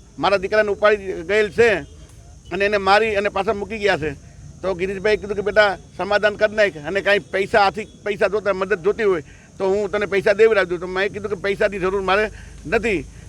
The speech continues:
જેવી રીતના મારા દીકરાને માર્યો એવી રીતના હું મારી લઉં એટલે સમાધાન."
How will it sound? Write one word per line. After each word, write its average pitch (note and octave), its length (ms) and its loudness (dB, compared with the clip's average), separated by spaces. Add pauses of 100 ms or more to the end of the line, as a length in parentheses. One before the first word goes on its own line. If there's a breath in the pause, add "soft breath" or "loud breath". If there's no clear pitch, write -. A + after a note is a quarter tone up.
(140)
જેવી G3+ 220 4
રીતના A#3 240 2
મારા A3+ 180 4
દીકરાને A#3 400 -2
માર્યો A3+ 440 2
એવી G#3+ 100 2
રીતના A3+ 180 -2
હું A3 140 0
મારી A3+ 200 6
લઉં G3 200 0
એટલે G#3 140 -4
સમાધાન." F3+ 460 -2